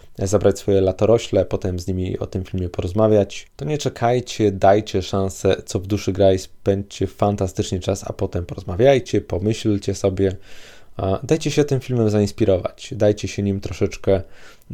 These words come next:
otulić, y, i myślę, że to będzie pięknie spędzony czas,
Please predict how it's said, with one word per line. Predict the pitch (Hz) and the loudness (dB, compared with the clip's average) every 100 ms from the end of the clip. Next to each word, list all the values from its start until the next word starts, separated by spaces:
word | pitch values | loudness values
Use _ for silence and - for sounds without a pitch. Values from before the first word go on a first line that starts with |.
| 113 | 0
otulić, | 127 110 - 110 104 101 - - - | 2 2 2 4 2 0 -8 -8 0
y, | 104 98 - | 2 2 2
i | 104 101 | -2 -2
myślę, | 101 104 - | -2 -4 -4
że | 98 95 | -6 -4
to | 98 | -2
będzie | 98 95 | -2 -2
pięknie | 92 104 104 101 | 0 0 0 -2
spędzony | - 92 90 | -2 -4 -4
czas, | - 110 101 - | 0 4 4 4